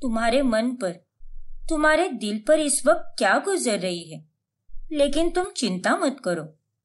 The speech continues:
तुम्हारी भाभी है तुम्हारे साथ। ये लो रोहन, ये कुछ पैसे हैं जो मैंने अपने साइड में बचा कर रखे थे, ये पैसे तुम अपने बिजनेस में इस्तेमाल कर सकते हो।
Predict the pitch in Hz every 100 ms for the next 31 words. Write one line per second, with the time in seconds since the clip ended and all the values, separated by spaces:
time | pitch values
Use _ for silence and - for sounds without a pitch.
0 | _ _ - - 202 196 202 294 262 240
1 | 196 339 - 226 - 403 302 190 175 -
2 | - - - _ _ _ _ - 277 220
3 | 285 349 226 175 170 151 - _ _ _
4 | _ _ _ 254 247 370 359 392 - -
5 | 202 185 190 170 151 _ _ _ _ _
6 | - - 185 202 285 311 294 285 285 247
7 | 392 - 214 180 180 349 403 - 240 233
8 | 208 175 175 156 - - _ _ _ _
9 | - - - 240 180 226 247 294 285 285
10 | 311 311 285 247 349 - 208 185 208 233
11 | - 339 302 - 233 233 277 370 247 269
12 | - 381 370 185 175 156